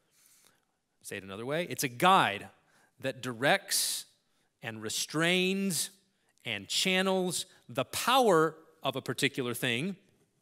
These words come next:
in particular directions. Or here's probably the, a simplest definition. You're writing a bunch of them, I know, but here's the simplest one, I think. Law is what orders and directs a particular thing in a particular way.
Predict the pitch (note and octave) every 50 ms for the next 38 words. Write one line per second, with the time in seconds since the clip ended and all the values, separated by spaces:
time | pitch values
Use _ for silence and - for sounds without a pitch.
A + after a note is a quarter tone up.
0 | _ - C#3 C#3 C#3 C#3+ D3+ - C3 A#2 - - A2+ A2 A2+ A#2+ B2+ - B2+ C3+
1 | D#3 E3+ E3 - - - - - - - - - _ _ _ _ _ _ _ _
2 | _ _ _ _ _ _ _ _ _ - - - - - _ _ _ - B2 A#2+
3 | A#2+ A2 G#2 C#3 C3+ - - C#3 C3 B2 A2+ A#2+ A2+ G#2+ G2 - _ - - A2+
4 | G#2+ G#2 G#2 A2+ - - - - - B2 - - - D#3 C#3+ - B2 A2+ G#2 -
5 | - B2 G#2 - - G2+ G2 - - A2+ G#2+ G2+ G#2+ G#2 A#2 A#2 G#2 G#2+ G2 G2
6 | A2 - - G#2 F#2+ F#2+ F#2+ G2+ F#2+ F#2 F2 - - G#2+ G2 - - - - _
7 | - C#3+ D3 C3 C3+ - - C#3 A2 A2 G#2 G2 - - G2 G2 G2 - - -
8 | F#2+ G2+ - - _ - - - - _ _ - A#2 B2+ D#3+ G#3+ A#3 A3+ F3 C3+
9 | A#2 A2 A#2+ C#3 E3 E3+ - _ _ _ _ - - _ _ - C#3+ C#3+ C#3 A#2+
10 | C3+ C#3+ D3 C3+ - - - - C#3+ D#3 F#3 F3+ G#3 A3+ A#3 A#3 A3+ G3 - -
11 | - _ _ _ _ _ - D3 D3 C#3+ B2+ C3 C3 B2 D3+ F3 E3 C3 C3+ -
12 | - - - - - - _ _ - C#3+ B2+ - B2 A2 - E3+ E3 - F3+ D#3
13 | D3+ C3+ - D3+ C3+ C3 C3 B2+ A#2+ A#2 - A2+ - - A#2 - - G#2+ G2+ G2
14 | F#2+ F#2 F2